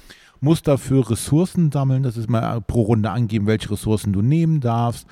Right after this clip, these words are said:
Auf dem Spielplan steht an, wie viele dieser Ressourcen du da nehmen darfst. Und das Spannende ist halt tatsächlich, gerade am Anfang ist es relativ simpel. Du sammelst die nötigen Ressourcen irgendwie ein, legst eine Karte in den entsprechenden Bereich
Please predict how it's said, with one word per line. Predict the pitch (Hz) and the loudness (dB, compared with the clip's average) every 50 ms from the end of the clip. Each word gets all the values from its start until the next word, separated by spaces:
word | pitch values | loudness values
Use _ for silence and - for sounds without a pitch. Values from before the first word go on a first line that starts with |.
| - - - - - - _ | -20 -20 -20 -20 -20 -20 _
Auf | - 113 117 - - | -2 0 0 0 0
dem | - 113 107 | -2 -2 -2
Spielplan | - - - - - 165 196 214 180 - 165 147 143 | -2 -4 -6 -2 0 0 0 0 0 0 0 0 0
steht | - - - - | -2 -4 -4 -2
an, | 120 120 110 | -2 0 2
wie | 139 147 | 2 0
viele | - - - - - 151 185 226 247 254 196 | 0 -2 -8 -4 -2 0 0 0 0 0 0
dieser | 185 160 156 147 151 139 139 | 0 0 0 0 0 2 2
Ressourcen | 151 - - - 151 156 143 - - 156 156 | 0 0 0 2 2 2 0 0 0 0 0
du | 151 143 | 2 2
da | 147 143 | 2 2
nehmen | 143 143 139 147 156 156 151 143 135 | 2 0 0 0 -2 -2 -2 -2 -2
darfst. | 139 135 139 139 139 - - _ _ - - _ _ _ _ _ _ _ _ _ _ _ _ _ _ _ _ _ _ _ _ _ _ | -2 -2 -2 -2 -4 -6 -12 _ _ -20 -20 _ _ _ _ _ _ _ _ _ _ _ _ _ _ _ _ _ _ _ _ _ _
Und | - 117 117 113 117 101 | -2 0 0 0 0 0
das | 123 113 - | -2 -2 -2
Spannende | - - - 110 107 151 170 165 - | -2 -2 -2 0 0 2 0 0 -2
ist | 151 - - | -2 -2 -2
halt | 135 - | -2 -2
tatsächlich, | 131 120 - - 120 - - 107 | -2 -2 -2 -4 -4 -4 -6 -8
gerade | - - 113 110 104 | -4 -2 -2 0 0
am | 95 92 | 0 -2
Anfang | - 139 170 151 151 135 127 | -2 -2 -2 -2 -2 -2 -2
ist | 107 | -4
es | 101 92 98 - | -4 -4 -4 -2
relativ | 110 107 95 - - 90 82 | 0 0 0 -2 -6 -6 -2
simpel. | 107 165 185 180 160 151 143 - - - - - - _ - | 0 0 0 0 0 -2 -4 -4 -8 -14 -20 -20 -20 _ -2
Du | - 110 110 | 0 0 0
sammelst | 95 113 110 113 120 113 - - - - - _ _ _ - | 2 2 0 2 0 -2 -4 -8 -20 -20 -20 _ _ _ -6
die | - 107 | -2 0
nötigen | 107 117 120 - - 110 95 104 | 2 2 0 0 -2 -4 -6 -4
Ressourcen | 87 90 98 - - 156 180 - - 147 | -4 -6 -6 -4 -4 -4 -4 -4 -6 -6
irgendwie | 139 135 123 113 127 - | -6 -4 -4 -4 -6 -8
ein, | - 101 110 117 113 - - - - - _ | -8 -8 -6 -6 -8 -8 -12 -18 -20 -12 _
legst | 107 110 104 - 110 | -6 -6 -6 -6 -6
eine | 107 104 | -6 -6
Karte | 92 - - 110 123 135 - 143 | -6 -4 -2 -2 -2 -2 -2 -4
in | 120 | -4
den | 110 110 | -4 -4
entsprechenden | 104 - - - 107 95 - 101 92 85 | -4 -6 -6 -8 -8 -6 -4 -4 -4 -4
Bereich | 98 92 104 113 135 156 139 - - | -2 -2 -2 -2 -2 -2 -4 -8 -12